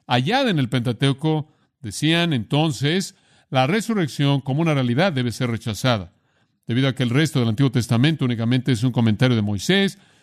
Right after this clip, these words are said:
y no estuvo en los escritos de Moisés, debe haber otra manera de entender ese comentario que creer en la resurrección.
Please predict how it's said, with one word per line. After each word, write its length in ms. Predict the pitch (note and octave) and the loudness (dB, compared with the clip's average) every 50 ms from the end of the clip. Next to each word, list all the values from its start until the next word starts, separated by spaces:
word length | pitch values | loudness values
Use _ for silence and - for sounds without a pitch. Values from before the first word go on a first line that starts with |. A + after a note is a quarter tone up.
| _ _ _ _ _ | _ _ _ _ _
y 140 | B2 A#2+ A#2+ | 0 2 2
no 160 | B2+ C#3 C#3 | 4 4 2
estuvo 560 | C3+ - - - E3+ F3+ F3+ E3+ E3+ E3+ D#3+ | 0 -2 -2 -2 0 0 2 2 2 2 2
en 60 | C#3 | 2
los 180 | B2 A2+ G#2+ A#2 | 0 -2 -2 -2
escritos 340 | A2 - D#3 D3+ C#3 D3 B2+ | -2 0 0 0 2 2 0
de 60 | B2 | 2
Moisés, 540 | A#2+ A#2+ A2+ - - F3+ G3+ G#3+ F#3 - - _ _ _ _ _ _ | 0 0 -2 0 2 2 2 2 0 -2 -6 _ _ _ _ _ _
debe 140 | C#3 C#3+ D3 | 0 0 2
haber 180 | C#3 C#3+ D3+ | 2 2 2
otra 240 | D3 C#3 - D3 C#3 | 0 0 0 0 2
manera 320 | B2+ A#2+ A#2 B2+ D3+ D3+ C#3 | 2 2 2 2 2 2 2
de 80 | C3+ | 0
entender 560 | C3 A#2 - C3 B2+ B2+ C#3+ F3 F#3+ F#3+ E3 | 0 -2 -2 -2 -2 0 2 2 2 2 2
ese 200 | C#3+ B2 - C3 | 0 0 -2 -4
comentario 680 | A#2+ - A#2+ A2+ A2+ G#2+ - C3 C3+ C3+ C3 C3+ C3+ A#2 | -2 0 0 0 0 0 2 2 2 4 4 2 2 0
que 180 | - B2+ A#2+ - | 0 -4 -4 -4
creer 340 | - A#2 A#2 B2 D3 D3 | -2 -2 0 2 2 2
en 100 | A#2+ G2+ | 0 0
la 120 | G#2 A2 A2+ | -2 -2 -2
resurrección. 680 | A2 G#2+ G2 - A#2 G#2 G#2 G#2+ - - C#3 C3 G#2+ | -2 -2 -2 -2 -2 -2 -2 -2 0 2 2 2 2